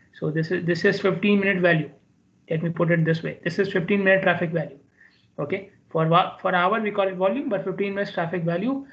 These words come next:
and then you multiply by four. Okay, so that you get the peak hour factor. The peak hour factor can range from zero point two five to one. Okay,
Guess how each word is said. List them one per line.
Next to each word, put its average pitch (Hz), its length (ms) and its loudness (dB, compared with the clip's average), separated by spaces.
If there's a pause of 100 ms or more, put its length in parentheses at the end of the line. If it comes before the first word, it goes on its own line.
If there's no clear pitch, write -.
(120)
and 165 100 -2
then 175 100 2
you 180 60 2
multiply 170 320 2
by 156 140 0
four. - 240 -14 (540)
Okay, 78 200 -12 (540)
so 170 140 -6
that 175 180 4
you 185 100 2
get 175 220 2
the 175 260 0 (240)
peak 180 160 0
hour 165 180 4
factor. 151 320 -8
The 151 80 -14
peak 185 180 -4
hour 196 100 6
factor 196 300 0
can 196 180 0
range 185 240 0
from 190 180 -2
zero 190 200 2
point 190 220 0
two 202 120 2
five 214 280 2
to 196 60 0
one. 180 360 -2 (560)
Okay, 170 300 -10